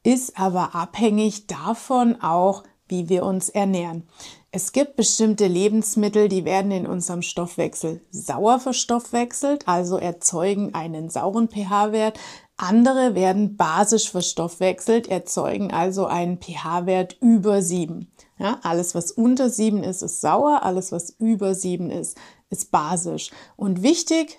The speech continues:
damit wir ausscheiden können, ist eben dieser Wechsel zwischen basischem P-H-Wert und saurem P-H-Wert, weil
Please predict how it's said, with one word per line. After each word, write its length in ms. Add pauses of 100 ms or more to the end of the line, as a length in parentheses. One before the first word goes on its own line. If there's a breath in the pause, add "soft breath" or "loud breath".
damit 440
wir 220
ausscheiden 760
können, 480 (280 loud breath)
ist 340
eben 280
dieser 420
Wechsel 640
zwischen 520
basischem 640
P-H-Wert 800
und 320 (280 loud breath)
saurem 560
P-H-Wert, 720 (320 loud breath)
weil 440